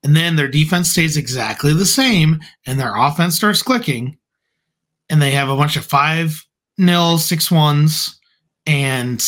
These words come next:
they're off to the races, and it's over. City do that all the time.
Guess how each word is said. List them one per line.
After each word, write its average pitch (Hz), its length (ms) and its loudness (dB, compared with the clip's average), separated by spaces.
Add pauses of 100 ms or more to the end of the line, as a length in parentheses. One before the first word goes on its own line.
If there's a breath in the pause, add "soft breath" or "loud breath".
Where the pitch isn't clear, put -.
(140)
they're 143 180 2
off 139 200 0
to 170 40 0
the 151 120 2
races, 131 400 -2
and 120 100 -4
it's 110 160 -6
over. 87 260 -18 (2000)
City 175 380 0
do 170 180 2
that 156 300 0
all 151 280 4
the 139 100 2
time. - 280 -10